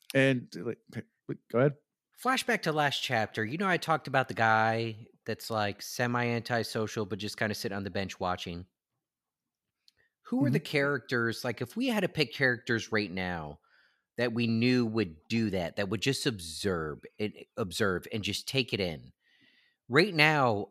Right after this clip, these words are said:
Speaker 2: I've got Varen and I've got Loial that would be sitting
Speaker 1: Mm-hmm.
Speaker 2: on the bench just watching shit happen. They wouldn't get caught up on the individual bucket or one place on fire. They would just be observing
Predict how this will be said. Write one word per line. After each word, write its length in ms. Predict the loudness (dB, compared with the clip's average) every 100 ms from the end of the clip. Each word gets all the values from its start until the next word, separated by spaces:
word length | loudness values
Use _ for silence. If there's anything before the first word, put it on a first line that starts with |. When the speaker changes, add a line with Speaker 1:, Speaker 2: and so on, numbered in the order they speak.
| _ 6
Speaker 2:
I've 220 | 6 6
got 260 | 4 4 2
Varen 500 | 2 4 2 0 -2 -6 0
and 200 | 0 2
I've 240 | 2 0
got 240 | 4 4 4
Loial 600 | -2 2 2 2 -4 -14 _ _ -4
that 180 | -2
would 160 | -2 -2
be 120 | -4
sitting 440 | -4 0 4 4 4
Speaker 1:
Mm-hmm. 80 |
Speaker 2:
on 80 | 2
the 60 | 0
bench 420 | 2 2 0 -4
just 260 | -4 -4 -6 -16 -16
watching 600 | -8 0 2 2 0 -2
shit 220 | -2 -4 -2
happen. 360 | -4 -4 -10 -6
They 100 | 0
wouldn't 260 | 0 2
get 180 | -2 -2
caught 220 | -4 0
up 180 | 0 0
on 100 | 0
the 120 | 0 0
individual 460 | -2 0 0 0
bucket 400 | 2 -2 -2 -10 _ _ _ -20 -20 -20 -16 -4
or 140 | -4
one 300 | 0 0 0
place 340 | -2 -2 0 -2
on 140 | -2
fire. 360 | -2 0 -2 -4
They 100 | -6
would 140 | -6 -4
just 260 | -6 -4
be 260 | -4 -4 -10 _ _ -10
observing 800 | -6 -6 -4 0 0 0 -2 -4